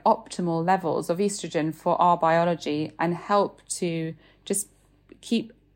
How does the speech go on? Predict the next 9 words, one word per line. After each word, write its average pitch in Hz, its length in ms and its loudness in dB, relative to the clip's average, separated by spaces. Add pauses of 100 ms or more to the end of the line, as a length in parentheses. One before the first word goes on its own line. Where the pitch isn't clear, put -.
(100)
everything 208 560 2
working 175 440 0 (440)
as 180 200 -2
well 196 120 4
as 196 100 0
possible 180 320 -2
in 170 100 0
the 170 80 2
microbiome 170 580 0